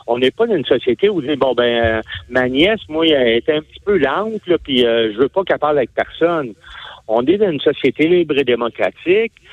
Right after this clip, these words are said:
Euh, si cette personne-là, les médecins évaluent qu'elle peut faire sa vie toute seule, ben, elle peut décider de ses affaires,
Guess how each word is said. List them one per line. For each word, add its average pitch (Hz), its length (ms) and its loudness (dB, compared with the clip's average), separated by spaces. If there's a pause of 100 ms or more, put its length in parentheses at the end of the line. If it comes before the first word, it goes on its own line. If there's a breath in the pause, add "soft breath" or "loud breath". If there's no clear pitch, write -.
(240 loud breath)
Euh, 110 300 2
si - 220 -14
cette 220 180 0
personne-là, 156 720 0
les 131 140 -2
médecins 123 300 0
évaluent 151 420 0
qu'elle 131 160 0
peut - 160 -2
faire 147 340 0
sa 123 140 2
vie 127 200 -8
toute - 180 -20 (100)
seule, 170 160 0
ben, 117 180 0
elle 107 60 -4
peut 135 160 -10
décider 135 400 -2
de - 60 -8
ses 127 160 2
affaires, 160 580 0